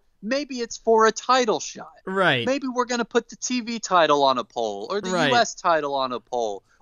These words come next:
Speaker 1: or, you know, something related to the fact that this is a wrestling promotion and we're professional athletes."
Speaker 2: Nope.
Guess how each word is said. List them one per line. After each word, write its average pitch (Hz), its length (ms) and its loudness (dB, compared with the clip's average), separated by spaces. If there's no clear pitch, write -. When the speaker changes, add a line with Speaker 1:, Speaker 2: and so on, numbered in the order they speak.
Speaker 1:
or, 240 160 4
you 269 180 -4
know, 233 140 0
something 254 440 -4
related 202 400 -2
to 185 80 -14
the 175 100 -6
fact 180 340 2
that 156 160 -4
this 190 160 0
is 170 140 -2
a 160 80 4
wrestling 151 720 0
promotion 135 800 -2
and 120 120 -10
we're 143 160 -4
professional 131 840 -4
athletes." - 840 -4
Speaker 2:
Nope. 131 540 4